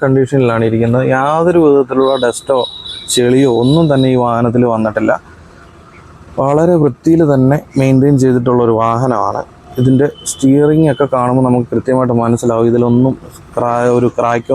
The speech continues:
ഒന്നും തന്നെ വന്നിട്ടില്ല. പൊതുവേ Toyota-യുടെ വണ്ടികളിൽ വരുന്ന ഒരു പ്രശ്നം അതിൻ്റെ സ്റ്റിയറിംഗിൽ ക്രാക്ക് വരിക എന്നുള്ളതാണ്. സീറ്റുകളുടെ ഭാഗത്തേക്ക്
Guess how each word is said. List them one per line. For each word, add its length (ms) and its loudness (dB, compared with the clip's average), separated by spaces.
ഒന്നും 260 2
തന്നെ 200 0
വന്നിട്ടില്ല. 300 -2
പൊതുവേ 320 2
Toyota-യുടെ 440 -2
വണ്ടികളിൽ 460 2
വരുന്ന 320 0
ഒരു 100 -2
പ്രശ്നം 360 -4
അതിൻ്റെ 280 0
സ്റ്റിയറിംഗിൽ 580 0
ക്രാക്ക് 400 -2
വരിക 260 2
എന്നുള്ളതാണ്. 480 -2
സീറ്റുകളുടെ 560 2
ഭാഗത്തേക്ക് 380 2